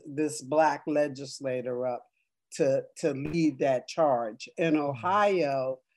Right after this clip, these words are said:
Speaker 1: when Ohio offered their heartbeat bill,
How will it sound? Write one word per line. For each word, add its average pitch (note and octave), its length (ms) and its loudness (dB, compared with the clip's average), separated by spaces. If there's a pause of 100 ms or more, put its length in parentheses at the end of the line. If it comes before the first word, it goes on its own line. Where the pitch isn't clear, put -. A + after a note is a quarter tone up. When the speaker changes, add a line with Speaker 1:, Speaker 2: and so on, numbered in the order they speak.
(320)
Speaker 1:
when D3 300 2
Ohio D#3+ 840 2
offered C#3+ 500 0
their F#3 220 6
heartbeat C#3 680 -2
bill, B2 360 -2